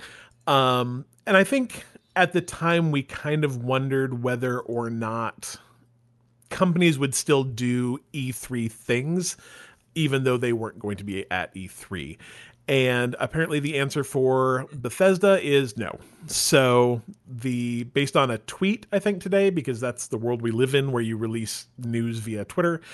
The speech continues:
uh, the Fallout and Elder Scroll publisher announced today that it will not host a June live stream due to, quote unquote, "many challenges" <laughs> the company faces now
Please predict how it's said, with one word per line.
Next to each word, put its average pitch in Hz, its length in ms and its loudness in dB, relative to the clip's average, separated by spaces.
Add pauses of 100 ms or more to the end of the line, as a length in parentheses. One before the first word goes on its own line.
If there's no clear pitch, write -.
(320)
uh, 135 240 6
the 131 80 0
Fallout 180 340 4
and 147 200 -4
Elder 147 200 2
Scroll 139 220 0
publisher 143 340 -2
announced 123 280 -2
today 135 300 6
that 131 140 2
it 123 40 0
will 120 100 -2
not 147 400 4
host - 320 -2
a 135 60 -6
June 123 260 -2
live 120 240 0
stream 127 380 -4
due 127 160 -2
to, 131 120 -6
quote 208 280 4
unquote, 180 280 2 (120)
"many 160 500 2
challenges" 107 800 -4 (100)
<laughs> - 60 -8
the 160 140 0
company 139 300 2
faces 123 400 -4
now 117 320 0